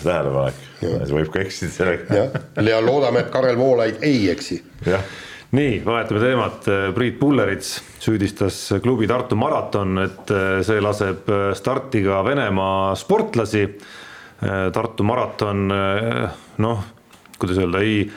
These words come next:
Speaker 3: ei suvatsenud isegi selle artikli jaoks kommentaare anda Priit Pulleritsule,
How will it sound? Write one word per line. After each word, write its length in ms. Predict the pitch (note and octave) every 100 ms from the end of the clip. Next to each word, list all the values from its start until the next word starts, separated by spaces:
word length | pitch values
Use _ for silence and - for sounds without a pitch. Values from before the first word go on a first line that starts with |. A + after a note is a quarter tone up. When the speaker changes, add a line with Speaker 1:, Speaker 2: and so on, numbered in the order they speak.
| - -
Speaker 3:
ei 520 | A#2+ A2 A2+ A2 A2
suvatsenud 560 | A2 C#3+ C3 - A2 A2
isegi 380 | C#3 C3 G2+ A2 A2
selle 280 | G#2+ A#2 A2
artikli 440 | A2 D3 D3 A2+ G#2
jaoks 100 | G2+
kommentaare 640 | E3+ G3+ A#2 F#2 G#2 G2+
anda 300 | G#2+ G2+ G2+
Priit 240 | A2 A2 G#2+
Pulleritsule, 680 | A2+ G2+ F#2+ - G2 F#2+